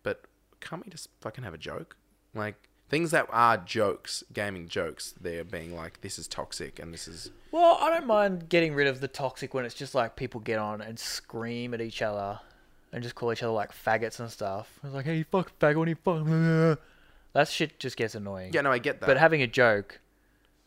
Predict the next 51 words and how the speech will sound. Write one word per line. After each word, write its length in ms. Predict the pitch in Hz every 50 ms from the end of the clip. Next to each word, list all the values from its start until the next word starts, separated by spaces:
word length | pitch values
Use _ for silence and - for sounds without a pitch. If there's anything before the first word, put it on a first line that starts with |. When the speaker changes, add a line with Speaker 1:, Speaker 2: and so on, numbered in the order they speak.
| _ _ _ _ _ _ _ _
Speaker 2:
I 80 | - 117
don't 180 | 120 123 120 -
think 180 | - 120 110 -
people 200 | 113 107 110 104
are 40 |
complaining 400 | 101 - 98 - 104 104 104 104
about 260 | 101 98 95 - - -
that. 240 | 113 104 - - - _ _ _
Speaker 1:
No, 140 | - 127 131
I've 160 | 131 131 -
seen 260 | - - 147 156 165 151
it. 100 | 107 82
I've, 140 | 87 98 92 113 - _ -
Speaker 2:
Oh, 60 | -
Speaker 1:
I've 40 | 104
Speaker 2:
really? 220 | 104 101 101 110 135 - _
Speaker 1:
Yeah, 240 | - 117 113 107 90
that's 180 | 87 107 117 -
what 60 | 123
I 80 | 120 117
was 140 | 107 104 - - - - - - - -
Speaker 2:
I 100 | - 175
don't 120 | 220 269
like 160 | 285 302 311 -
the 80 | 247
ones, 340 | 202 185 170 165 160 151 - - -
the 80 | - 143
ones 220 | 156 175 220 233
that 120 | 269 247
are 40 | 165
the 80 | 127 113
worst 420 | 101 104 131 135 123 120 120 -
are 40 | 127
the, 380 | 110 113 113 113 110 110 104 - - - - _ - - - - - _
the 100 | - 135
folks 380 | - - - 120 123 127 - -
with 180 | 120 104 - -
no 380 | 113 110 110 110 110 110 110 113 -
self-awareness, 1040 | - - - 113 110 - 107 101 101 101 101 104 110 123 135 151 - - - - -
where 100 | 131 127
they're 100 | 127 127
like, 220 | 120 113 110 - - - - - - _
"You're 160 | - 151 180
so 240 | 190 - - 165 147 - - _
fucking 260 | - 123 - - 117
toxic, 340 | 110 - 117 110 - - -
you 80 | - 139
need 60 | 160
to 60 | 156
go 80 | 135 113
and 80 | 104